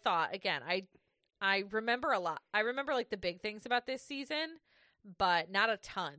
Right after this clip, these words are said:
So I was like, "Oh my God, is she gonna walk up there and, like, see them kissing? Like, what is she about to see?"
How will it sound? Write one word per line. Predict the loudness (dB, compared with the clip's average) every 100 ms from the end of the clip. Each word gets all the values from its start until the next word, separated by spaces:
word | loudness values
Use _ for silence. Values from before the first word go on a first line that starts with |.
| -6
So | -6
I |
was | -6
like, | -6
"Oh | -4
my | 0
God, | 0 0
is | -4
she | -8
gonna | -6
walk | -4 -4 -4
up | -4
there | -4
and, | -4
like, | -12 -16
see | -14
them | -14 -16 -8
kissing? | -4 -4 -2 0 0 -2 -4
Like, | -4 -4 -2
what | -2 -2
is | -4
she | -6 -4
about | -4 -4
to |
see?" | -10 -6 -6 -8